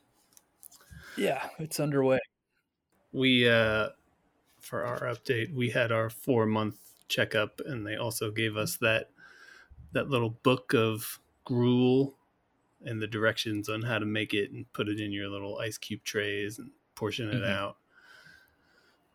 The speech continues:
Speaker 2: We're not at the stage of actually trying it yet, but
Speaker 1: Mm-hmm.
Speaker 2: we, we have it ready to go.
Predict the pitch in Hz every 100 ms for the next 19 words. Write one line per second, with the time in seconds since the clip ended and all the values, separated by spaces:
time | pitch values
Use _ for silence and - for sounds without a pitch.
0 | _ 147 131 123 117 107 117 120 - 127
1 | 120 120 113 - 113 117 - 135 147 151
2 | - 143 151 - - - 110 - - -
3 | - 123 113 110 104 104 107 - _ _
4 | _ _ _ _ _ - 117 131 127 -
5 | 120 123 120 120 - -